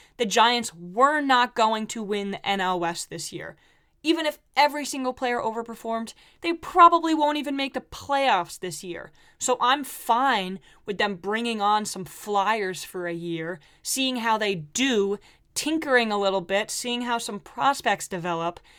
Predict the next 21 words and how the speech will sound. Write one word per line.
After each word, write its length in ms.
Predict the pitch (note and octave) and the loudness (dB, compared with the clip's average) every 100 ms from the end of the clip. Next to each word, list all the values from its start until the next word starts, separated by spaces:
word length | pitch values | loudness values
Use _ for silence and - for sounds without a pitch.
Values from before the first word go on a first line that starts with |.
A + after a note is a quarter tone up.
| - - | -10 -2
and 160 | A3+ A3 | 2 4
then 140 | G#3 | 2
really 560 | F#3 F3+ A3 A#3+ A#3+ G3 | 0 -4 2 4 4 0
going 460 | D#3+ G3+ G#3+ G#3 | 2 4 4 2
back 240 | F#3+ F#3 F3+ | 2 2 0
to 100 | F3+ | -6
the 100 | E3+ | -6
drawing 460 | E3+ F3+ F3+ F3+ | -2 0 0 -4
board 380 | E3 E3 E3 D#3+ - - - | -4 -4 -4 -10 -16 -18 -10
and 160 | F#3 | -10
figuring 640 | - - A#3 G#3 G#3 F#3+ - | -10 -4 -2 0 -2 -4 -2
out 260 | F3+ F3 | 0 0
what 180 | F3 D3+ | -4 -4
their 120 | F3+ | -4
direction 560 | E3+ F3 E3+ E3+ - D#3+ | -2 -2 -2 -4 -10 -8
is 340 | C#3+ - - - - - | -8 -8 -8 -10 -20 -10
for 100 | G3 | -8
twenty 320 | D3 G3 F3 | -6 -4 -4
twenty-two 480 | D#3+ F3 D3+ D3 E3 | -6 -8 -10 -6 -6
and 140 | - | -6
beyond. 440 | - E2 G#1+ - | -8 -8 -8 -10